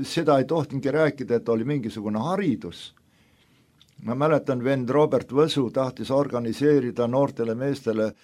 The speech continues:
sellised kursused, siis ta käis seltsimees Oja juures, kes oli usuvolinik. See oli küllaltki niisugune vastutuleklik. See oli öelnud, et,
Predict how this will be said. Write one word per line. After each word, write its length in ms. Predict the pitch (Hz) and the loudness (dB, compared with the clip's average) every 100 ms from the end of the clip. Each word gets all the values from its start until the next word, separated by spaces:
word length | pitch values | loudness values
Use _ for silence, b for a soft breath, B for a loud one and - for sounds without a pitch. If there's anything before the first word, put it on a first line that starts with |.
| b _ | b _
sellised 460 | 127 123 107 117 - | -4 -2 -4 -6 -2
kursused, 640 | 175 156 113 117 113 - b b | 0 0 -2 -4 -4 -6 b b
siis 240 | - 131 - | -6 -6 0
ta 180 | 139 131 - - _ | 0 0 -10 -20 _
käis 400 | - 139 131 - - B B | 2 4 2 -4 -16 B B
seltsimees 600 | - 151 156 - 135 127 | 2 6 6 2 -2 -2
Oja 340 | 127 180 156 117 | 2 4 6 6
juures, 360 | 107 104 104 - | 4 0 -2 -2
kes 220 | 120 - | -6 -2
oli 140 | 123 | 0
usuvolinik. 880 | 135 170 131 135 190 156 107 82 - b b b b | 0 -2 -2 2 4 4 2 -2 -12 b b b b
See 180 | - 165 | -4 2
oli 160 | 165 147 | 4 4
küllaltki 600 | 175 233 208 147 - 139 | 2 2 6 4 2 -2
niisugune 280 | 127 135 143 | -2 -2 0
vastutuleklik. 1000 | 170 - 139 160 160 123 107 101 107 - B B | 0 -2 -4 0 4 4 2 -6 -10 -10 B B
See 200 | - - | -6 2
oli 160 | 160 156 | 4 4
öelnud, 320 | 165 151 127 | 2 0 0
et, 160 | 135 | 0